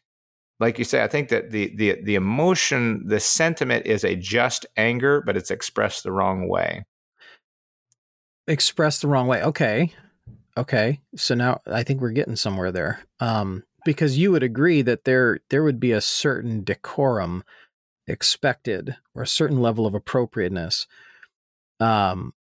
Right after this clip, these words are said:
Speaker 2: that you would wanna <laughs> adhere to if that man does go to prison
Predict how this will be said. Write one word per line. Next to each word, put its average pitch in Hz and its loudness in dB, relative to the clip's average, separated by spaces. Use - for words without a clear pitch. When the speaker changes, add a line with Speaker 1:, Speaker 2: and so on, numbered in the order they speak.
Speaker 2:
that 117 0
you 131 2
would 127 2
wanna 135 2
<laughs> - -4
adhere 208 2
to 117 0
if 131 0
that 131 0
man 131 0
does 156 2
go 120 0
to 95 0
prison 98 -2